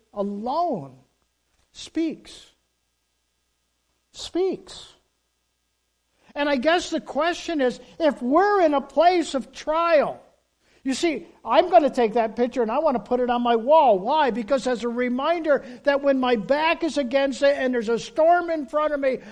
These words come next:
I keep my eyes centered on the cross, because that is what's going to take me through it. And though there's a storm, it will not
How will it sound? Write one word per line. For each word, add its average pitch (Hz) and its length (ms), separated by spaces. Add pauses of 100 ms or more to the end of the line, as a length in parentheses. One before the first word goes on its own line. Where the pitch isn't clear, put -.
(120)
I 302 200
keep 339 280
my 269 220
eyes 285 420
centered 226 680 (440)
on 269 160
the 269 100
cross, 294 640
because 226 420
that 294 300
is 277 180
what's 247 200
going 240 220
to 208 80
take 214 280
me 202 120
through 180 280
it. 165 100 (1300)
And 254 160
though 285 200
there's 247 300
a 220 100
storm, 311 760 (3000)
it 180 160
will 165 160
not 190 420